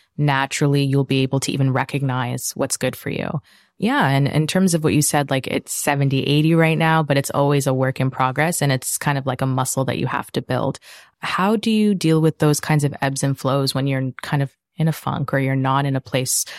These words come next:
where you, you know, want to do all the good affirmations? And sometimes it's a bit harder that morning to do that. How do you kind of get out of that? Um, 'cause that's also a hard thing for people to go through, is that they think there's a specific destination that they need to get to and not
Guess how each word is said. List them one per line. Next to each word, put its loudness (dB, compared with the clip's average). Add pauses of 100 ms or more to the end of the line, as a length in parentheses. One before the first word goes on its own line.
(140)
where 2
you, 2
you -2
know, -4
want 2
to -4
do 2
all 2
the 0
good 0
affirmations? -2
And 0
sometimes -2
it's -4
a 0
bit -2
harder 0
that 0
morning 0
to -6
do -2
that. -4 (380)
How 2
do 2
you 2
kind -2
of -4
get -4
out -2
of -2
that? -6 (100)
Um, -2
'cause -4
that's 0
also 0 (300)
a 0
hard -2
thing 0
for -2
people -4
to -4
go 0
through, -2
is -2
that -2
they 0
think -2
there's 0
a 0
specific -2
destination 0
that 0
they 0
need 0
to -2
get -2
to 2
and 4
not 2